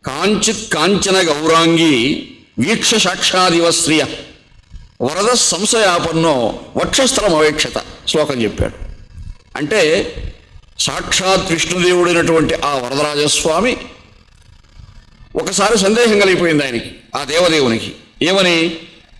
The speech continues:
"లక్ష్మి నా వక్షస్థలంలో ఉందా లేదా?" అని.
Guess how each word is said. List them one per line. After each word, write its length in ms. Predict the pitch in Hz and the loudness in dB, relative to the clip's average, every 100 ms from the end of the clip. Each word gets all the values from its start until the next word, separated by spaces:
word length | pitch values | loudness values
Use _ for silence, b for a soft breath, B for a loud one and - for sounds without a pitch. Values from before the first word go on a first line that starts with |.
| - - - - 117 139 | -20 -20 -20 -8 -6 -4
"లక్ష్మి 300 | 147 214 240 | -2 0 2
నా 80 | |
వక్షస్థలంలో 840 | 220 170 143 226 233 - 190 180 180 | 2 2 2 0 0 2 2 4 4
ఉందా 420 | 151 165 156 160 | 2 2 2 2
లేదా?" 360 | 160 131 120 113 | 0 0 -2 -2
అని. 440 | 117 120 117 | -2 -4 -4